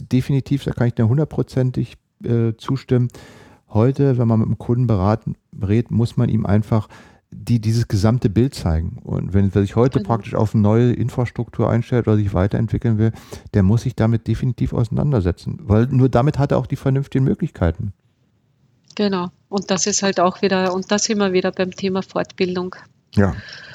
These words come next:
Speaker 2: Und es muss ja auch nicht sein, dass ich mir jetzt von einem SharePoint-Experten jetzt erwarte, dass er tieftechnisch in Exchange wird oder umgekehrt. Aber ich muss einfach das gan-,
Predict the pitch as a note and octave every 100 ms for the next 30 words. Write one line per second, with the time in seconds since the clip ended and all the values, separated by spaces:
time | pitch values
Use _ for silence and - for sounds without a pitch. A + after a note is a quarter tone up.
0 | - _ F#3 F#3 F3+ - F#3 - G#3+ G#3
1 | G3+ F#3+ G3 F#3+ - F#3 F3+ F#3+ - F#3+
2 | F#3+ F#3 F3+ - F#3 F3+ F3+ F3+ F#3+ -
3 | F3+ - G3 F#3 - - - _ - -
4 | - - F#3 - F3+ E3+ - F#3+ F#3 G3
5 | F3+ E3+ F3 G3+ F#3+ F3+ G3 - - G3+
6 | - F#3 - F#3+ F#3 - - F#3 F3+ -
7 | - F#3+ F3+ F#3+ - F#3 F3 - F3+ F3
8 | F#3 F#3+ F#3+ - F3+ E3+ - F3 F3+ -
9 | F#3+ F3+ F3+ F3+ F#3 - F#3 - F3